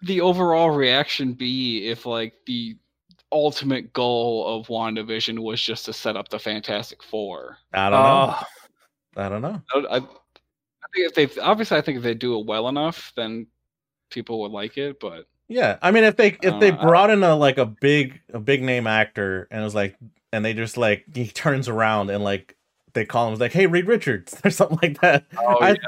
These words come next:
Speaker 2: I think it'd be like, "Holy fucking shit, they're actually gonna do it," you know, type of thing. Um, but yeah, I'm very interested, interested to see what the rewriting of people's cells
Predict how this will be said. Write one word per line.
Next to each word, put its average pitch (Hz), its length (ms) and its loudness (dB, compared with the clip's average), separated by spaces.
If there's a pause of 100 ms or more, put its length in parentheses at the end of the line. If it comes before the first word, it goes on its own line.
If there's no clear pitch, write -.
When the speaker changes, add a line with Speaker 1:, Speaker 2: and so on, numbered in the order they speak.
(240)
Speaker 2:
I 175 160 6
think 208 220 4
it'd 208 140 4
be 202 80 8
like, 156 260 6
"Holy 147 440 4
fucking 143 420 2
shit, 151 320 2
they're 135 120 6
actually 139 360 4
gonna 139 220 2
do 139 180 4
it," 104 200 2
you 123 100 -6
know, 110 120 0
type 107 260 -2
of 107 120 -8
thing. 90 260 -6 (560)
Um, 104 460 0 (100)
but 151 140 2
yeah, 165 200 4
I'm 170 220 4
very 196 300 4
interested, 156 600 -4
interested 143 420 -4
to 127 60 -10
see 123 500 -6 (360)
what 127 640 0
the 131 120 0
rewriting 123 680 0
of 107 100 -8
people's 120 480 -6
cells 107 540 -2